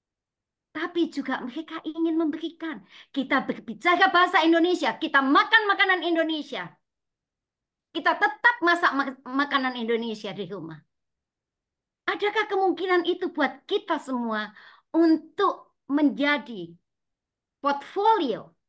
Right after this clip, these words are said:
Karena kita juga menjadi bagian daripada kontributor devisa. Kita masih mengirim uang ke Indonesia. Kita masih memberikan bantuan ke Indonesia.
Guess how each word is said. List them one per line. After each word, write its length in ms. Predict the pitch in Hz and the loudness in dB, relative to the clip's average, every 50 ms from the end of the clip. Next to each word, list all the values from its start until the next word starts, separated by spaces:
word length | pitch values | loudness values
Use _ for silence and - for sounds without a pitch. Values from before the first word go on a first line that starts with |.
| _ _ _ _ _ _ _ _ _ | _ _ _ _ _ _ _ _ _
Karena 240 | 254 247 269 262 | -4 -4 -4 -4
kita 320 | 262 - 330 330 330 330 330 | -2 -4 -2 0 0 -2 0
juga 320 | - 285 277 269 285 - | 0 -2 0 0 -2 -2
menjadi 800 | 254 254 247 226 196 254 302 330 349 339 339 247 208 170 160 _ _ _ _ _ _ _ _ _ _ _ _ _ _ _ 254 | -2 -4 -6 -6 -2 0 0 0 0 0 -4 -8 -10 -10 -12 _ _ _ _ _ _ _ _ _ _ _ _ _ _ _ 0
bagian 540 | 254 247 226 - 233 320 349 349 339 311 | 0 0 0 2 2 2 4 6 4 4
daripada 420 | 294 254 247 247 254 240 233 240 233 - | 4 0 -2 -2 -4 -4 -4 -4 -8 -2
kontributor 920 | - 302 302 311 311 - - 359 427 427 - 294 285 262 - 262 233 - 196 175 | 0 0 0 0 -2 -4 0 2 2 2 2 2 -2 0 -2 -4 -8 -8 -8 -4
devisa. 640 | 233 233 226 220 247 233 202 - - 151 139 135 _ _ _ _ - _ _ | -2 -2 -2 -2 -6 -10 -10 -10 -12 -14 -14 -14 _ _ _ _ -20 _ _
Kita 240 | _ 294 294 294 285 | _ -6 0 0 0
masih 320 | 269 269 277 269 - 277 | 0 0 -2 -2 -2 -4
mengirim 480 | 254 247 247 277 349 370 381 403 392 - | -2 0 0 0 2 2 0 -4 -4 -2
uang 320 | - 359 370 349 320 294 | 0 2 2 2 0 -2
ke 160 | 285 285 214 | -6 -8 -6
Indonesia. 560 | 233 214 214 208 190 190 190 180 180 - 139 147 _ _ _ _ | -6 -6 -6 -6 -8 -8 -10 -12 -14 -16 -16 -18 _ _ _ _
Kita 160 | 233 320 359 | 0 0 2
masih 400 | 330 320 359 427 427 427 - 415 | 2 4 4 2 2 2 0 2
memberikan 560 | 381 370 349 285 311 311 320 - 320 311 277 294 | 4 4 4 4 2 0 0 0 0 2 2 2
bantuan 400 | 294 285 285 294 285 269 262 262 | 0 0 2 0 -2 -2 -2 -6
ke 80 | 262 | -8
Indonesia. 560 | 247 233 233 233 233 233 220 220 - 190 151 | -6 -4 -4 -6 -6 -6 -8 -8 -8 -10 -10